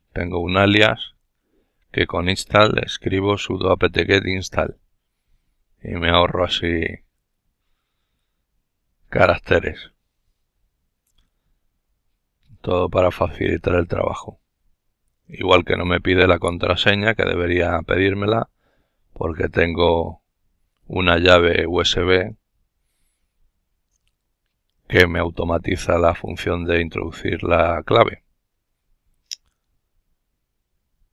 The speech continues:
Lo que se trata de trabajar lo menos posible <laughs> y hacerlo lo más rápido posible. Está actualizando los repositorios.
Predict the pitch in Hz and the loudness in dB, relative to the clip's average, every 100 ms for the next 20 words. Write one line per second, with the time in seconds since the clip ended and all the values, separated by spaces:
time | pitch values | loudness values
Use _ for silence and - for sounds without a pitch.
0 | _ _ _ _ - - - 95 92 - | _ _ _ _ -20 -16 -10 -6 -4 -2
1 | 90 95 95 92 87 90 90 92 - 95 | 0 2 4 4 4 2 0 0 0 0
2 | 87 90 - - - - 80 - - - | 0 -4 -6 -10 -8 -6 -4 -4 -6 -10
3 | _ _ _ _ _ _ _ _ _ - | _ _ _ _ _ _ _ _ _ -20
4 | - _ _ _ _ _ _ 92 90 - | -20 _ _ _ _ _ _ -4 -2 -2
5 | 95 90 90 85 82 - - 90 - 87 | -2 0 0 0 0 -4 0 2 2 0
6 | - 82 - 76 - - - _ _ _ | 0 -2 -2 -6 -6 -8 -16 _ _ _
7 | _ _ _ _ _ _ _ _ _ - | _ _ _ _ _ _ _ _ _ -6
8 | 92 - 92 87 - 87 85 85 82 85 | -6 -2 -2 -2 -2 -2 0 0 -2 -4
9 | 85 - 85 98 101 110 | -6 -8 -4 0 0 0